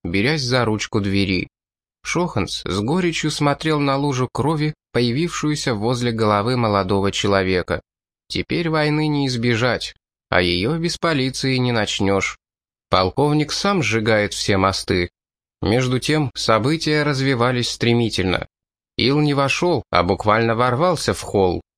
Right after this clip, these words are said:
Вскочивший с кресла мужчина тотчас получил мощный удар в лицо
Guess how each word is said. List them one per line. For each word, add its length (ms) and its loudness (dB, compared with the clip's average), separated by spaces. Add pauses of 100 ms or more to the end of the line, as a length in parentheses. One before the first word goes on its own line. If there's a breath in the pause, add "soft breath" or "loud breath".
(260)
Вскочивший 680 -2
с 100 -4
кресла 420 0
мужчина 680 0
тотчас 420 -2
получил 480 0
мощный 540 0
удар 340 2
в 120 0
лицо 420 0